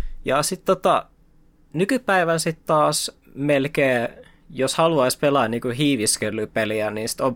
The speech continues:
pääasiassa sit justi, äh, lähinnä justi nää Arkanein, Arkanein nää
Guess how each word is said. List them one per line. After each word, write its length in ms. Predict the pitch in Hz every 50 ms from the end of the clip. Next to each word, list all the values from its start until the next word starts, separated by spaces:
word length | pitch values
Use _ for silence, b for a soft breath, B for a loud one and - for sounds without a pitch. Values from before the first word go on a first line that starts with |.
| - _ -
pääasiassa 760 | 139 131 131 127 120 120 131 139 - - 165 165 - - 185
sit 160 | 160 - - -
justi, 540 | 147 165 160 - - - 170 156 135 87 - - b b b b b b b b b b b b b b b b b _ - -
äh, 300 | - - 151 147 147 147
lähinnä 500 | 147 147 147 147 143 151 151 147 147 139
justi 280 | 139 147 - - 139 131
nää 300 | 135 139 135 135 127 120
Arkanein, 880 | - - 135 131 127 131 - 139 131 127 127 127 123 123 117 123 117 - - - _ _ _ _ _ _ _ _ _ _ _ _ _ _ _ _ _ _ _ _ _ _ _ _ _ _ _ - 92 92 - -
Arkanein 580 | - 139 143 131 - - 117 113 117 117 117 117
nää 340 | 117 117 113 117 113 113